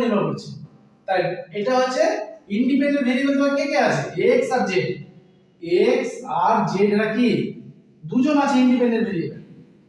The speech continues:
দুটো আছে ইন্ডিপেন্ডেন্ট ভেরিয়েবল, তাহলে এখানে এক্স আর জেড ইন্ডিপেন্ডেন্ট ভেরিয়েবল,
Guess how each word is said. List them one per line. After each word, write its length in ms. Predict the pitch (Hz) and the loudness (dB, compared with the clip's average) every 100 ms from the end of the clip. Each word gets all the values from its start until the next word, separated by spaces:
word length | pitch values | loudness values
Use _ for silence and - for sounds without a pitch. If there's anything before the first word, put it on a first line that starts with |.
| _ _ _ _ 147 | _ _ _ _ -10
দুটো 200 | 208 254 254 | -2 2 2
আছে 120 | 254 254 | 2 2
ইন্ডিপেন্ডেন্ট 400 | 247 240 214 202 | 2 2 0 -4
ভেরিয়েবল, 340 | 180 147 143 - - - - _ - | -4 -6 -6 -10 -14 -20 -20 _ -8
তাহলে 160 | 175 196 | -4 -2
এখানে 180 | 202 208 240 | -2 0 2
এক্স 140 | 247 247 | 2 0
আর 60 | 196 | 0
জেড 140 | 175 165 | -2 -2
ইন্ডিপেন্ডেন্ট 440 | 202 196 170 135 - | -2 -2 -2 -6 -8
ভেরিয়েবল, 340 | 143 135 - | -10 -10 -14